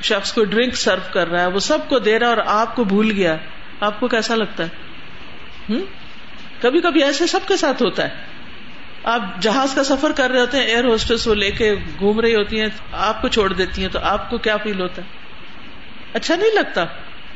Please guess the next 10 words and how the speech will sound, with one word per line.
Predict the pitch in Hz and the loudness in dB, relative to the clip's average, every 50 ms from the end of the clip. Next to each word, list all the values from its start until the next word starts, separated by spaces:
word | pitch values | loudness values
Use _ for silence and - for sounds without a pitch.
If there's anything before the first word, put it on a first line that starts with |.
| - - - | -12 -6 -4
کہ | 254 | 0
ہم | 254 269 285 320 | 0 0 2 2
کیوں | 349 349 | 2 2
نہیں | 339 359 349 | 4 4 4
نظر | 320 302 285 285 277 | 4 4 4 4 4
آئے | 277 262 247 | 4 2 2
ان | 233 240 | 2 0
کو؟ | 226 - 220 208 - - - - - - - - - - - - | -2 -2 -4 -6 -6 -10 -10 -10 -12 -12 -12 -12 -10 -10 -8 -8
ہم؟ | 254 381 415 - - - - - - - - - - - - - - - - - - - - | -8 -8 -8 -10 -10 -12 -12 -12 -12 -12 -12 -12 -12 -12 -12 -12 -12 -12 -12 -12 -12 -6 -2
تو | - 302 330 330 330 330 | 0 2 4 4 2 2